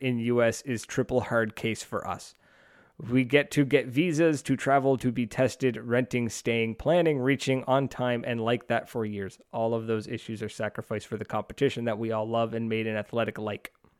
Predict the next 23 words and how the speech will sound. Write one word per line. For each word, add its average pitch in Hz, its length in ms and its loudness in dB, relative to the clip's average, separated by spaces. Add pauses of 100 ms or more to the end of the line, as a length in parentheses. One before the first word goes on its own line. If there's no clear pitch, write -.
(1160)
We 139 140 6
all, 143 160 4 (180)
<laughs> - 120 -14
I'm 147 160 2
not 139 80 6
reading 117 240 0
any 110 120 -4
more 110 200 -2
of 107 40 -2
this. 113 200 -4
Anyways, 196 300 12
basically, 240 420 6
you 208 80 2
could 202 120 4
tell 185 200 6
that 160 100 4
it's 131 140 0
very, 156 400 4
very 147 200 4
Russian. 123 520 2 (100)
Um, 110 520 0 (2250)
so, 113 440 0
yeah. 110 640 -6